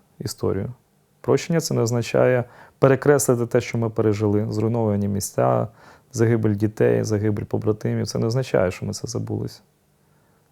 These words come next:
Це ми собі віднотуємо і запишемо, і, щоб на ті самі граблі не наступити. Прощення — це означає, що ми будемо з ними тримати діалог в майбутньому.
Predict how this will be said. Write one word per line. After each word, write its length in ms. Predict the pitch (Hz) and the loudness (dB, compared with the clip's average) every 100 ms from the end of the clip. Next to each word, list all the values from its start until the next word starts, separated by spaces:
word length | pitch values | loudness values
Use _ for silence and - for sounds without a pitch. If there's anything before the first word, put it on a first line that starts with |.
| _ | _
Це 160 | - 120 | -2 0
ми 120 | 120 | 0
собі 260 | - 117 | -2 0
віднотуємо 560 | 117 113 113 - 127 135 | 0 0 -2 0 0 0
і 40 | |
запишемо, 600 | 110 104 - 113 - 139 139 - - - - _ | -2 -4 -4 -4 -2 -6 -6 -12 -20 -20 -20 _
і, 360 | - 110 107 104 104 - - 110 | -4 -2 0 2 0 -2 -6 -6
щоб 220 | - 113 | -4 -4
на 140 | 113 110 | -6 -6
ті 100 | - | -6
самі 260 | 113 127 117 | -2 0 2
граблі 280 | 110 113 117 | 0 0 0
не 120 | 110 | -2
наступити. 500 | 107 - 110 - - _ _ _ _ _ _ _ _ _ | -4 -6 -10 -10 -12 _ _ _ _ _ _ _ _ _
Прощення — 440 | 135 156 151 170 | 4 4 4 0
це 140 | 160 143 | 2 2
означає, 560 | 127 131 123 143 131 | 2 0 -2 2 2
що 160 | 123 123 | 2 0
ми 120 | 120 | -2
будемо 300 | 113 117 117 | 0 0 0
з 60 | 107 | 0
ними 200 | 117 110 | 0 -2
тримати 420 | - 110 104 110 | -2 -2 -2 -2
діалог 500 | 107 107 104 92 - _ _ _ _ _ _ _ _ _ _ _ _ _ _ _ _ _ _ _ - | -2 -2 -2 -6 -12 _ _ _ _ _ _ _ _ _ _ _ _ _ _ _ _ _ _ _ -4
в 60 | |
майбутньому. 580 | 113 107 101 95 - 104 | 0 0 -2 -6 -10 -12